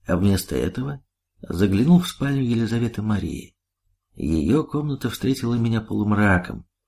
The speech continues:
тяжелым ароматом благовоний и запахом разгоряченного болезнью тела. Окна были зашторены, у широкой двуспальной кровати стоял столик с батареей стеклянных пузырьков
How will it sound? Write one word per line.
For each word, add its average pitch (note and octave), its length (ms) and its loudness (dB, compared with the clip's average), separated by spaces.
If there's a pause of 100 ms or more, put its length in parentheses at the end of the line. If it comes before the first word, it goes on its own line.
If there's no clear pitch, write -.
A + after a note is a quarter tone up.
(400)
тяжелым A2 540 2
ароматом F2 580 -2
благовоний D3 640 -2
и A2 240 0
запахом C3 600 -4 (320)
разгоряченного G#2 880 0
болезнью A2 500 0
тела. F#2 460 -4 (720)
Окна G2 320 2
были F2+ 220 4
зашторены, C#3 840 -2 (440)
у A2 140 2
широкой A2+ 420 0
двуспальной A2 560 0
кровати C3+ 460 -2
стоял C3 480 -4
столик G#2+ 720 0 (320)
с G2 140 -2
батареей G#2+ 500 2
стеклянных A2+ 640 -4
пузырьков G#2+ 640 0